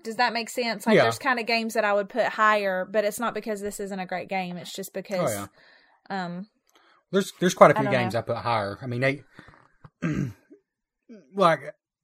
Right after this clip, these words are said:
Speaker 2: I don't know, on my shelves, there, there's, there are games I rate nine, nine and a half.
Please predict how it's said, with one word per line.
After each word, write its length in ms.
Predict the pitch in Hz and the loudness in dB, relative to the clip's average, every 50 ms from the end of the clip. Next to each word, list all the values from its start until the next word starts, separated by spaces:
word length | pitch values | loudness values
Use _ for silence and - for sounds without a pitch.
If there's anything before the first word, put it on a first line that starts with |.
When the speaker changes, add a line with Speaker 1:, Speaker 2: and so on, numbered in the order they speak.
| _ _ _ _ _ _ _ _ _ _ _ _ _ _ _ - - - - | _ _ _ _ _ _ _ _ _ _ _ _ _ _ _ -20 -20 -6 0
Speaker 2:
I 80 | - 180 | 2 4
don't 120 | 156 147 | 4 6
know, 160 | 143 131 143 | 4 6 6
on 80 | 151 160 | 6 8
my 120 | 165 160 | 8 6
shelves, 320 | 151 - - 147 139 143 143 | 6 6 4 4 4 4 4
there, 120 | 175 170 | 0 0
there's, 260 | 156 - 170 165 147 143 | 0 2 0 0 2 4
there 180 | 143 160 175 | 8 10 10
are 100 | 185 160 | 10 10
games 280 | 135 147 147 143 135 120 | 8 6 4 4 4 2
I 60 | 117 | 2
rate 280 | 113 117 113 113 117 113 | 2 2 0 0 -2 -2
nine, 280 | 120 120 120 123 123 | 0 0 0 0 0
nine 180 | 117 117 117 117 | 0 -2 -2 -2
and 100 | 110 110 | -4 -4
a 40 | 107 | -4
half. 400 | 117 117 117 113 110 - - | -2 -2 -2 -2 -2 -4 -10